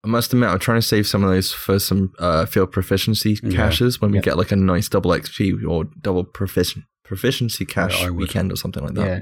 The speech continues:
Speaker 3: I did
Speaker 1: But,
Speaker 3: that
Speaker 1: uh,
Speaker 3: with my second character 'cause it wasn't a thing with my first one. But yeah, it makes perfect sense. They're like hundred and ten K X P or something ridiculous for each
Speaker 1: Yeah.
Speaker 3: collectible, aren't they, I think?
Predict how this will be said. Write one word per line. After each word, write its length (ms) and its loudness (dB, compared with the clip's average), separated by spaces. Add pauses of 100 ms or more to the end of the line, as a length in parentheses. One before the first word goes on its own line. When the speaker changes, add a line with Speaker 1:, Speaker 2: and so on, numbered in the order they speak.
Speaker 3:
I 100 -2
did 160 -2
Speaker 1:
But, 120 4
Speaker 3:
that 60 2
Speaker 1:
uh, 40 6
Speaker 3:
with 100 4
my 220 4
second 760 -2
character 420 -4
'cause 200 -4
it 100 -2
wasn't 260 -2
a 40 -8
thing 260 -2
with 80 -2
my 120 -2
first 300 -4
one. 160 -4 (220)
But 120 -10 (800)
yeah, 320 -4
it 120 -4
makes 220 0
perfect 320 -2
sense. 240 -2
They're 120 0
like 160 2
hundred 280 2
and 160 0
ten 260 0
K 320 0
X 180 -4
P 180 0
or 80 -2
something 260 -6
ridiculous 440 -4
for 140 -10
each 240 -4
Speaker 1:
Yeah. 320 2
Speaker 3:
collectible, 360 -2
aren't 120 -2
they, 80 -2
I 40 -4
think? 260 -6